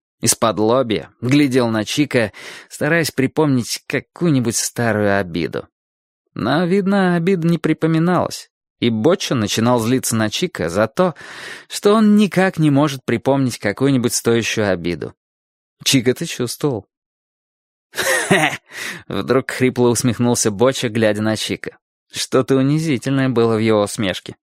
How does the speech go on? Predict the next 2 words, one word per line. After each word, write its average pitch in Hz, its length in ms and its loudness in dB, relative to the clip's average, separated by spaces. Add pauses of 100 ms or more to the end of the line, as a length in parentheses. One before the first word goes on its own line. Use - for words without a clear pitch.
(1160)
«Чего 170 300 2
смеешься?» — 160 720 0